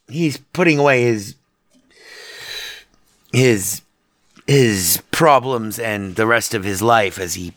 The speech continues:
packs up his fucking career and hits a brick shitbird. It is the W B Games Publisher Weekend, which started on November seventh and lasts through November eleventh. You have two days to avail yourself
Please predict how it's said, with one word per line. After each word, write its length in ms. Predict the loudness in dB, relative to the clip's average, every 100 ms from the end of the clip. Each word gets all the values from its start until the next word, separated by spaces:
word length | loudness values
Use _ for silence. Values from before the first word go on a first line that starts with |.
| -6
packs 360 | -2 -2 -4
up 220 | -8 -8 -8
his 300 | -6 -8 -12 _
fucking 360 | 2 4 0 -2
career 440 | 0 4 6 6
and 100 | 6
hits 220 | 2 0 -4
a 100 | -4 0
brick 200 | 0 0
shitbird. 760 | -4 -4 -4 -4 0 0 -2 _ -20
It 220 | -8 0 4
is 200 | 4 4
the 80 | 2
W 440 | 2 2 4 2
B 340 | 2 2 2
Games 640 | 0 0 2 0 -4 -8 -10
Publisher 540 | -4 2 2 2 0
Weekend, 640 | 0 -2 0 -2 -4 -14 _ -20 -20 -8
which 200 | 0 2
started 440 | 2 0 0 2 2
on 100 | 2
November 400 | 2 2 2 0
seventh 420 | 2 0 0 -4
and 180 | -6 -2
lasts 520 | 0 0 0 -4 -10 -12 _
through 440 | 0 2 2 0
November 580 | 0 2 4 2 2 0
eleventh. 640 | 0 2 2 2 -4 -12 -20 _ _ _ _
You 280 | -6 -2 0
have 420 | 2 2 0 -6
two 240 | -12 -6 2
days 500 | 2 2 -2 -8 -12
to 180 | -4 -4
avail 300 | 0 2 4
yourself 540 | 2 2 0 0 -4